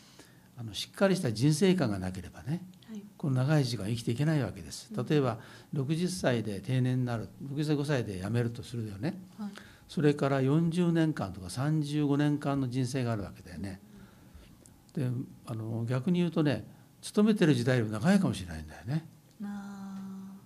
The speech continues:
Speaker 2: ー。
Speaker 1: ね、そういう時代を迎えるわけですね。
Speaker 2: うん。
Speaker 1: そうすると、今までみたいに、
Speaker 2: うん。
Speaker 1: ただ、あの、一つの仕事をして、はい、終わりっていうんじゃなくてね、
Speaker 2: うん。
Speaker 1: 人生の長い、まあ、時間を見ながら、
Speaker 2: はい。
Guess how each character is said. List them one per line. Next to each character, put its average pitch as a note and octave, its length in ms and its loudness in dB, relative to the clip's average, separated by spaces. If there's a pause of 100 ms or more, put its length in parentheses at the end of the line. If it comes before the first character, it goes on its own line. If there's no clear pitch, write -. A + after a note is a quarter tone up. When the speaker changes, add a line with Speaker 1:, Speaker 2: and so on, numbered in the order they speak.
Speaker 2:
ー。 C3+ 100 0
Speaker 1:
ね、 D3+ 60 -4
そ F3+ 140 4
う G3 40 8
い - 20 8
う - 20 8
時 F3+ 60 8
代 F3+ 100 8
を D#3 160 8
迎 D3+ 100 6
え C3+ 60 6
る G2+ 80 2
わ D#2+ 80 -6
け G#2+ 80 -12
で D#2 80 -14
す - 120 -12
ね。 A#2+ 100 0
Speaker 2:
う - 40 0
ん。 - 40 -2
Speaker 1:
そ D#3 140 0
う - 40 -2
す G3 100 -4
る D#3+ 120 0
と、 D3+ 420 0 (600)
今 D3 180 2
ま F#3 100 6
で F#3 80 6
み B2 100 4
た F#2+ 160 -6
い F#2 80 -8
に、 A#2 300 -2 (180)
Speaker 2:
う G3+ 40 -10
ん。 - 80 -8
Speaker 1:
た E3 120 -2
だ、 D#3+ 140 4
あ B2+ 40 4
の、 A#2+ 80 0
一 B2 320 0
つ - 100 -6
の D3 80 2
仕 C#3 120 0
事 C#3+ 220 2
を C3 80 2
し A2+ 40 -6
て、 B2+ 80 -6
は C3 60 0
い、 C3 60 2
終 B2 100 2
わ B2+ 100 2
り C#3 100 2
っ C#3 40 0
て - 100 -8
い - 20 -
う - 20 -8
ん - 20 -8
じ F#2+ 60 -6
ゃ F#2 40 -4
な A2 140 -2
く A2+ 80 -12
て - 120 -16
ね、 F3 280 -6
Speaker 2:
う G#3 40 -12
ん。 G3 140 -12 (540)
Speaker 1:
人 D#3 280 2
生 B2 260 0
の G#2+ 100 -2
長 C3+ 320 0
い、 A2+ 320 0
ま A2+ 140 -4
あ、 - 120 -10 (240)
時 B2+ 140 -6
間 C3+ 240 0
を C3 60 2
見 C3 100 4
な D#3 160 6
が A#2+ 120 4
ら、 E2 80 -4
Speaker 2:
は - 120 -12 (220)
い。 G#3 120 -8